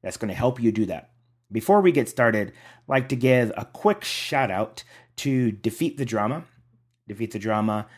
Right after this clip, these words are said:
left an awesome review recently on iTunes, and they said, "Gary does a great job drawing guests out. Great strategies and information helpful to anyone searching for a great business or career."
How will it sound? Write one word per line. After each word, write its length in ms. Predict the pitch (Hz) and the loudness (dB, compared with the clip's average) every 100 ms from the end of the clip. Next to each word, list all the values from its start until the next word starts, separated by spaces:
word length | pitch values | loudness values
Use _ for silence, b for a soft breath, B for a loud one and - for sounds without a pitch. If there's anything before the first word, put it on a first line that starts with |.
| B | B
left 280 | - 92 - | -8 -8 -6
an 140 | 92 - | -10 -10
awesome 580 | - 131 131 120 101 95 | -4 -4 -4 -6 -6 -8
review 380 | 101 95 98 95 | -12 -12 -8 -6
recently 680 | 92 90 - 98 95 98 104 _ - | -8 -12 -12 -12 -12 -12 -16 _ -20
on 120 | 90 | -10
iTunes, 640 | 98 113 139 143 147 127 - _ _ _ _ _ - | -8 -8 -8 -8 -10 -14 -20 _ _ _ _ _ -6
and 80 | 110 | -2
they 100 | 117 | -2
said, 280 | 117 101 | -2 -4
"Gary 220 | 131 185 170 | 0 2 2
does 180 | 139 | 2
a 40 | 123 | -2
great 300 | 113 147 123 | -4 -4 -2
job 340 | 123 117 104 | -2 -2 -2
drawing 400 | 110 101 101 101 | -6 -4 -4 -6
guests 340 | 90 87 - - | -8 -12 -12 -14
out. 260 | 73 - _ _ _ _ | -14 -18 _ _ _ _
Great 220 | 151 175 | 0 0
strategies 640 | - 160 143 131 131 127 117 | 2 2 2 2 0 0 -2
and 140 | 104 | -4
information 560 | 107 113 101 98 101 95 | -4 -6 -8 -8 -10 -10
helpful 420 | 113 - - 104 | -10 -10 -12 -10
to 240 | - - | -10 -6
anyone 500 | 190 180 147 101 95 - _ _ | -2 0 0 -2 -6 -14 _ _
searching 280 | - 107 101 | -14 -12 -12
for 180 | 92 90 | -14 -16
a 60 | 80 | -18
great 440 | - 101 90 - | -12 -8 -8 -8
business 380 | 90 85 82 - | -14 -14 -18 -20
or 80 | 76 | -20
career." 380 | _ - - | _ -20 -20